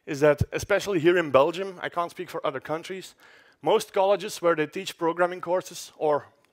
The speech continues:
other organizations that teach programming courses, they treat testing like it's not that important. They just say, like, "Hey, here, this is JUnit.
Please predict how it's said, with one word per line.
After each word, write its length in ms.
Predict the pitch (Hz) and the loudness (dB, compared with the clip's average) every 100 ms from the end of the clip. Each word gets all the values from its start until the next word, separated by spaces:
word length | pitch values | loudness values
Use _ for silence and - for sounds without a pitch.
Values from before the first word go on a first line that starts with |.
| _ | _
other 320 | 147 151 160 - - | -4 0 -2 -4 -8
organizations 640 | 170 156 151 131 139 - | -6 -4 -4 -4 -6 -6
that 160 | 151 151 | -8 -8
teach 260 | 156 147 - | -10 -14 -12
programming 400 | 160 151 147 151 | -10 -6 -8 -8
courses, 460 | 147 143 - - - _ - _ _ _ _ | -10 -10 -10 -20 -20 _ -20 _ _ _ _
they 120 | 151 151 | -2 -2
treat 380 | - 196 196 - | -4 -8 -8 4
testing 360 | 185 175 185 165 | 4 4 0 0
like 600 | 151 151 147 - - - - | 2 2 -2 -12 -18 -12 -10
it's 220 | 147 - | -8 -2
not 240 | 139 143 | -2 0
that 180 | 139 135 | 0 0
important. 720 | 123 - 117 117 - 90 - - _ _ _ _ _ - | -2 -10 -6 -6 -8 -18 -20 -20 _ _ _ _ _ -6
They 140 | 127 | -4
just 260 | 117 151 - | -2 -4 -2
say, 180 | 165 | -2
like, 240 | 143 143 127 | -2 -4 0
"Hey, 300 | 139 170 120 - | 2 2 0 -2
here, 200 | 175 170 | -2 -2
this 220 | 131 156 | -6 -12
is 80 | 151 | -8
JUnit. 640 | 110 139 151 165 170 | -2 0 0 -4 -12